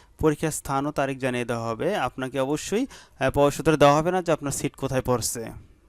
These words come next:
প্রার্থীর ইউজার আইডি পাসওয়ার্ড হারিয়ে গেলে বা ভুলে গেলে তার অবশ্যই বিকল্প মাধ্যম রাখা হয়েছে। ভর্তি,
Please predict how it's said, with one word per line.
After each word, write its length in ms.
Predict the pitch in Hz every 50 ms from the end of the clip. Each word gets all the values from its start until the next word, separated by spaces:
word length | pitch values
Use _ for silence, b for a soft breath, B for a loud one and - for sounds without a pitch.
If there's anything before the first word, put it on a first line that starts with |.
| _ _ _ - _ _ _ _ _ _ _ _ _ - - - B B B B B B B B B B B B - - - -
প্রার্থীর 300 | 160 170 170 - 196 185
ইউজার 240 | 196 175 190 190
আইডি 180 | 185 180 196 202
পাসওয়ার্ড 460 | - 185 180 - - 180 175 175 170
হারিয়ে 400 | 139 151 147 151 156 160 165 165 147 131 - - - 110 127 139 135
গেলে 260 | 135 143 147 147 147 147
বা 140 | 139 139
ভুলে 300 | 135 123 135 135 135 139
গেলে 400 | 131 147 143 143 147 147 139 - - 90 -
তার 140 | - 131 127
অবশ্যই 340 | 131 131 135 139 - - 147
বিকল্প 360 | 131 135 127 147 139 135 143
মাধ্যম 400 | 147 143 139 135 131 127 143 139
রাখা 180 | 139 139 143 143
হয়েছে। 320 | 147 147 151 - - 175
ভর্তি, 500 | 160 147 139 135 - _ - 151 151 147